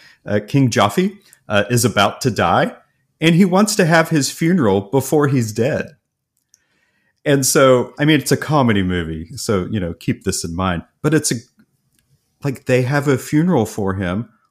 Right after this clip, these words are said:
while he is still alive. And, like, all of his friends show up, and they have a party, and there's dancing, and there's music, and there's a eulogy, and all that sort of stuff. And they say,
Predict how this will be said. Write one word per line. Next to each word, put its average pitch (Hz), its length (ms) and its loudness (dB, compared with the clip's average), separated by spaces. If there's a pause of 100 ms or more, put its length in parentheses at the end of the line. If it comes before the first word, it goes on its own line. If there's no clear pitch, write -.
(140)
while 104 340 0
he 101 260 -2
is 101 160 -2
still 92 280 -6
alive. 113 640 -6 (460)
And, 110 200 2
like, 104 200 2
all 101 120 4
of 127 80 2
his 117 240 -2
friends 160 340 0
show 165 300 0
up, 156 320 2
and 101 100 -2
they 92 100 -2
have 90 160 -4
a 85 60 -2
party, 151 520 2
and 127 120 2
there's 90 200 -6
dancing, 135 440 -2
and 98 80 0
there's 87 200 -6
music, 127 380 0
and 98 80 -8
there's 85 180 -10
a 87 40 -8
eulogy, 117 540 0
and 92 120 -4
all 127 180 -4
that 131 160 -6
sort 101 180 -8
of 95 60 -6
stuff. - 260 -8
And 143 80 -4
they 110 80 0
say, 143 460 0